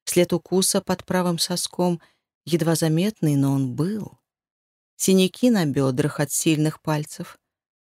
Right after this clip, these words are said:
Я помнила, как он сжимал их, врываясь в мое тело снова и снова,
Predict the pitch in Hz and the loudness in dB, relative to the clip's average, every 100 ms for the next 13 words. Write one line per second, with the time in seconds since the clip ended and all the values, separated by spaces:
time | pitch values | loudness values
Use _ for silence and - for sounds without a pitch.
0 | - 185 - 226 220 196 190 - - 185 | 0 0 4 4 4 2 -2 -6 -4 0
1 | 170 156 180 190 226 185 139 - - _ | 0 0 0 0 0 0 -4 -6 -20 _
2 | _ _ - 165 160 160 156 - 160 156 | _ _ -4 0 2 0 0 0 0 0
3 | 156 - 196 185 - - 180 170 180 - | -2 0 0 0 0 0 0 0 -2 -2
4 | - 202 190 147 | 0 0 0 0